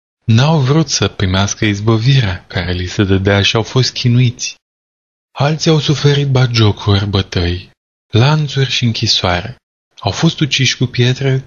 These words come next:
tăiați în două cu fierăstrăul, chinuiți.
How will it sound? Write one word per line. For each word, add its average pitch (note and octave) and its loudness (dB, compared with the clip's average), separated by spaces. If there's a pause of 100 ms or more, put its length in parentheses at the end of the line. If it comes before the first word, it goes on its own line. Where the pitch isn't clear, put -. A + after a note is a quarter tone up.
tăiați G#2 0
în G#2+ 0
două A2 4
cu A2+ 2
fierăstrăul, G#2+ -2 (100)
chinuiți. C3 2